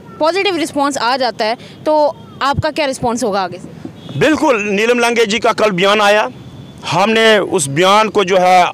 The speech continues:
Speaker 2: अच्छे दिल की गहराइयों से सुना। बहरहाल पहली बार,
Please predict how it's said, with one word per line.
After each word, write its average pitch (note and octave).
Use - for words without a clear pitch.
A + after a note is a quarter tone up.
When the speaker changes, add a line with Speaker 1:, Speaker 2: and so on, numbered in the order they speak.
Speaker 2:
अच्छे G#3
दिल F3+
की F#3+
गहराइयों F3+
से E3+
सुना। A3
बहरहाल G3
पहली B3
बार, G#3